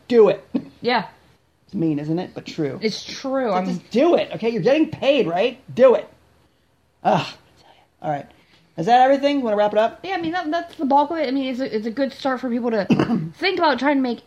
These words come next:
Speaker 2: extra income, 'cause any extra income is a bonus.
Speaker 1: That's right. I mean, it, it's very easy to do. I
Speaker 2: And
Speaker 1: mean,
Speaker 2: especially if you just live your life.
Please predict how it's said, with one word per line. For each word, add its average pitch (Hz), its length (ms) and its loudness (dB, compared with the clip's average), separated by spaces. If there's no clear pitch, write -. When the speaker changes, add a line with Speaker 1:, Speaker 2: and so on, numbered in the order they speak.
Speaker 2:
extra - 320 -8
income, 302 280 -6
'cause 311 300 -6
any 269 220 -2
extra 311 260 -6
income 311 300 -4
is 285 60 -2
a 247 40 -4
bonus. 233 400 -4
Speaker 1:
That's - 180 -20
right. - 100 -12
I - 40 -6
mean, 190 140 -6
it, 196 160 -12
it's 214 220 -12
very 294 200 -6
easy 160 240 -6
to 131 80 -12
do. 156 160 -8
I 143 120 -6
Speaker 2:
And 277 80 -4
Speaker 1:
mean, - 100 -2
Speaker 2:
especially 330 320 -8
if 277 60 -6
you 277 60 -4
just 240 160 -10
live 202 100 -4
your 196 100 -4
life. 135 260 -8